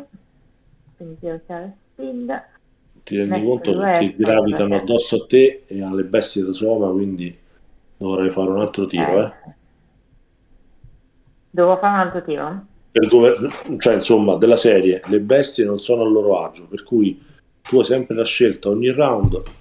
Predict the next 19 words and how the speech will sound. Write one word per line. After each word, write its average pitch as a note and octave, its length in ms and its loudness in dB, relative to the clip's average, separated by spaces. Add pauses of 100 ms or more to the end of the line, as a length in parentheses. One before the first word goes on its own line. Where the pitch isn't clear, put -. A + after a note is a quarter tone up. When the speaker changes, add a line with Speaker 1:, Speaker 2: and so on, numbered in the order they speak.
(140)
Speaker 2:
di G#2 180 -6
fare G2+ 360 -6
un F2+ 120 -12
tiro C#3 260 2
per G#2+ 140 0
governarle, G#2 680 2
Speaker 1:
Ah, G2 60 -4
ok. - 140 -18 (180)
Speaker 2:
o - 40 0
altrimenti B2 500 0
le G2+ 100 2
lasci A2 320 0
a G#2+ 40 2
loro G#2+ 220 2
stesse - 580 0 (440)
e F#2+ 240 -10
vediamo G2 360 0
che F#2+ 80 -4
succede. - 520 -8